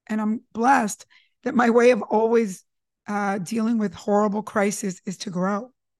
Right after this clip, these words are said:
Thank God that my number one value in life is to grow. But I think that it's good for you to hear that because,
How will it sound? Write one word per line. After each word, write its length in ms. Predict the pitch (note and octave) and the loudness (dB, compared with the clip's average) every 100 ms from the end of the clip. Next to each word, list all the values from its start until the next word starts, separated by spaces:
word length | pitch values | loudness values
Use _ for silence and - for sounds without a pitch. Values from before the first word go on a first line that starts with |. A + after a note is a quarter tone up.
| _ | _
Thank 180 | G#3+ G3+ | -6 -2
God 400 | G3 B3 A#3+ - _ - | 2 2 0 -4 _ -12
that 120 | C4 | -10
my 360 | C#4+ G3+ G3 F#3+ _ _ _ _ | -2 -2 0 -4 _ _ _ _
number 220 | A3 G#3+ A3 | -4 -2 0
one 260 | A3 G3+ | 0 -2
value 360 | G3+ G3+ G3+ G3+ | -2 -4 -4 -4
in 120 | G3 | -4
life 300 | F#3+ F#3+ - | -6 -8 -10
is 100 | F#3 | -14
to 120 | - | -12
grow. 400 | G3+ B3+ D#4 G#3+ B3 _ _ _ _ _ _ _ - | -8 -8 -6 -8 -12 _ _ _ _ _ _ _ -2
But 300 | A#3 A3+ - _ _ _ _ - | 2 2 -2 _ _ _ _ -6
I 100 | A#3+ | -6
think 440 | A#3+ D4 D#4 D#4 _ | -4 -2 -2 -6 _
that 280 | G#3 A#3 A#3+ A#3+ | -8 -6 -6 -8
it's 140 | - | -10
good 220 | - A3+ | -4 -6
for 120 | - | -4
you 180 | A3+ A3 | -8 -6
to 80 | G#3+ | -6
hear 300 | F3+ E4 F#4+ | -4 -4 -2
that 300 | A#3+ G#3 C4 - | -2 -4 -6 -10
because, 520 | A3+ A#3 A3+ G#3+ | -8 -6 -4 -6